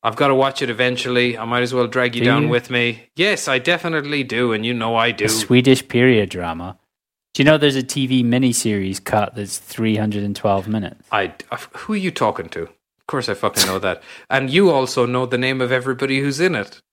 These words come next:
Speaker 1: Even <laughs> so.
Speaker 2: Yeah, there's Hergen Fergenstart, there's Smurgen Millergenbergs,
Speaker 1: <laughs>
Speaker 2: Gunvergren.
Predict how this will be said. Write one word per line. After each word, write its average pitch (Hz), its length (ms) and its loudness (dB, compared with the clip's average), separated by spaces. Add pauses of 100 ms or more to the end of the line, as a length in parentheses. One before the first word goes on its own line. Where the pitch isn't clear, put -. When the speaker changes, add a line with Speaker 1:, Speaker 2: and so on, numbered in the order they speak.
(120)
Speaker 1:
Even 127 200 -8
<laughs> - 140 -18
so. - 480 0
Speaker 2:
Yeah, 117 420 4
there's 113 380 0
Hergen 135 440 2
Fergenstart, 110 1120 0 (100)
there's 113 360 -4
Smurgen 139 880 0
Millergenbergs, 117 1160 0
Speaker 1:
<laughs> 196 1120 -2
Speaker 2:
Gunvergren. 151 1080 2